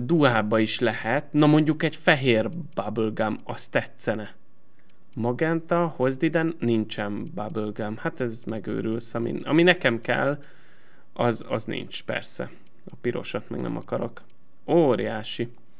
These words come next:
Jól van. A székek színe is lehetne bubblegum, de az már szerintem enyhén túlzás lenne.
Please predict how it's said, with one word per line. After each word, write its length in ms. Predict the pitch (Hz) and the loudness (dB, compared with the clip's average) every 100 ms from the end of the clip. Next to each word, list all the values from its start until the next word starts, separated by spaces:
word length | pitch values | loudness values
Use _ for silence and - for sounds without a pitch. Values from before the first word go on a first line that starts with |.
| - - - - - | -12 -12 -12 -12 -8
Jól 340 | 123 110 110 | -4 -2 -2
van. 240 | 117 120 123 - - - - - - - - - - - - - - | -2 -4 -4 -8 -12 -12 -12 -12 -12 -12 -14 -12 -12 -12 -12 -10 -10
A 140 | - 117 | -4 -4
székek 680 | - - 196 220 - 117 - | -2 4 6 6 4 2 2
színe 560 | - 151 156 127 113 - | -4 2 4 4 0 -2
is 260 | 175 139 - | -2 -2 2
lehetne 500 | 139 135 113 - 110 | 2 2 0 -2 -2
bubblegum, 800 | 107 113 120 113 110 113 139 | -2 -2 0 0 2 0 0
de 140 | 120 123 | 0 2
az 180 | 127 135 | 0 2
már 180 | 139 | 0
szerintem 460 | 127 117 104 110 110 - | 0 -4 -4 -2 -4 -4
enyhén 480 | 123 131 127 104 | -4 -2 -2 -4
túlzás 580 | - 107 104 101 98 - | -4 -6 -4 -4 -6 -6
lenne. 420 | 107 101 104 120 | -6 -4 -2 -2